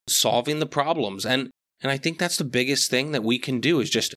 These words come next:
you know, work with the situation that we're in, do the best we can, and try to help. If a client's trying to buy or sell, just be a helpful person, communicate well, do a great job, and be that person that is helpful,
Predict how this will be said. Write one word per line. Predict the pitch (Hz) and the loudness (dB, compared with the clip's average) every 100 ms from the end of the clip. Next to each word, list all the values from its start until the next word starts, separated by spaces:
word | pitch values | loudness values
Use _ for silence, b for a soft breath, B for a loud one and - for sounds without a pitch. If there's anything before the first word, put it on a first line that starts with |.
| - | -8
you | 110 123 | -2 0
know, | 101 | 2
work | 98 156 - | 2 2 0
with | 147 135 | -6 -2
the | - | 0
situation | - 135 160 165 190 | 0 0 0 0 0
that | 208 | -2
we're | 226 | -2
in, | - 98 104 107 _ _ | -2 -2 -2 -6 _ _
do | 123 | 0
the | 123 | 2
best | 113 110 202 | 2 0 -2
we | |
can, | 202 117 92 98 - _ _ - | -2 -2 -2 -6 -12 _ _ -6
and | 104 | -2
try | - 107 | 2 2
to | 104 | 2
help. | 101 - - | 2 -2 -4
If | - - | -12 -12
a | |
client's | - - 107 117 | -6 0 2 0
trying | - 120 | 0 -2
to | 107 | 0
buy | - 104 127 | 2 4 4
or | 113 | 2
sell, | - 101 107 151 - _ - | 0 2 2 0 -4 _ -2
just | - 165 - | 0 0 -2
be | 160 175 | 0 0
a | |
helpful | 143 160 - 156 | 0 -2 -2 -6
person, | - 120 143 - 95 | -2 -2 0 0 -4
communicate | - 113 131 151 160 156 | -2 0 2 0 -2 0
well, | 113 135 143 | 2 2 2
do | 113 143 | 2 0
a | 139 | 2
great | 120 131 131 | 2 0 0
job, | 135 127 90 76 _ _ | 0 0 0 -2 _ _
and | 123 117 - | -4 -4 0
be | 123 147 165 | 0 2 0
that | 139 131 - | 0 0 0
person | 135 131 - 131 | -2 -2 0 0
that | 113 | 0
is | 101 | 0
helpful, | - 117 - 139 143 | 0 -2 0 -2 -2